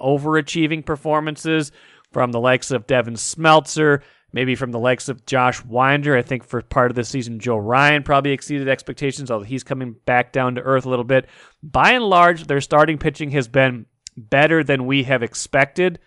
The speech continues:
Team E R A for the starters right now, three point nine six, middle of the pack. It's been getting worse, but that's still, you know,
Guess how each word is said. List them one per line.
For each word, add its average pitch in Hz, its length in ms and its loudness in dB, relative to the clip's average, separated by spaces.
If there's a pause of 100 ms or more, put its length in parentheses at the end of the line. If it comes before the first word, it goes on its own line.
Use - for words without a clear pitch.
(280)
Team 160 300 -6
E 165 180 2
R 143 260 8
A 143 200 6
for 135 240 0
the 127 100 -4
starters 135 520 2
right 135 200 2
now, 131 220 2
three 147 400 -4
point 147 400 -2
nine 135 320 0
six, 139 420 -4
middle 139 320 0
of 131 80 -4
the 131 100 -6
pack. 131 380 2
It's 127 120 -8
been 147 200 -4
getting 147 340 -4
worse, 147 300 2
but 160 140 -12
that's - 180 -2
still, 151 500 -2
you 135 140 -6
know, 123 280 0